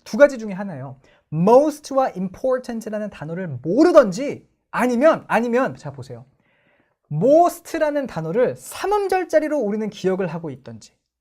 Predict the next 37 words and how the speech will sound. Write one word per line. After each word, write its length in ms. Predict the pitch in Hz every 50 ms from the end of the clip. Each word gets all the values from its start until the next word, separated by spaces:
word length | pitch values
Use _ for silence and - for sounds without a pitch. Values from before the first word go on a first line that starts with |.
| _ _ _
그러니까 180 | _ 170 160 190
원래 180 | 233 269 302
쟤는, 300 | 233 214 226 247 285 285 -
원래 200 | - 190 233 247
쟤는 180 | 240 240 233 190
영어로는 480 | 165 165 185 180 185 240 302 320 - _
몇 120 | - 165 180
음절짜리? 520 | 220 220 214 196 214 214 269 320 320 - _ _ _ _ _ _ _
일 140 | 208 302 370
음절짜리거든요. 680 | 392 370 359 311 - 233 202 175 147 147 190 170 127 - _ _ _
most. 460 | 160 202 208 156 135 - - - - _ _ _ _ _ _ _ _ _ _ _ _ _ _ _ _ _ _ _ _ _ _ _
most. 420 | 170 220 233 180 135 - - - - _ _ _ _ _ _ _
이렇게 440 | - 247 311 381 392 392 349 - - _ _ _
간단히 540 | - - 294 339 359 359 349 339 240 170 - _
빨리 240 | - 339 392 392 381
발음하고 340 | - 208 220 226 233 233 233
싹 160 | 233 277 269
지나가야 360 | - - 190 208 202 214 208
되는 180 | 196 190 190 196
단어가 260 | 175 - 147 156 165
바로 180 | 156 147 143 143
저 120 | 139 147
most라는 580 | 147 139 131 131 131 143 147 147 - 147 143 131
단어예요. 300 | 131 127 117 113 110 110 - - - _ _
근데 340 | - 247 269 320 294 277 - _ _ -
혹시나 440 | - 339 330 - - - 311 285 233
여러분들 280 | 180 147 139 135 127 123
스스로 320 | - 247 247 269 247 240
생각해 240 | 226 - 240 233 233
보세요. 240 | 190 165 135 131 123
내가 200 | 127 151 175 190
저거를 400 | 180 165 151 180 247 285 277 - -
most라고 880 | 139 135 185 202 214 226 220 - 190 - - - 233 214 196 180 175 165
기억을 280 | - - 135 135 127
하고 140 | 123 135 131
있지는 200 | 127 - 131 117
않았나? 260 | 110 - - 131 131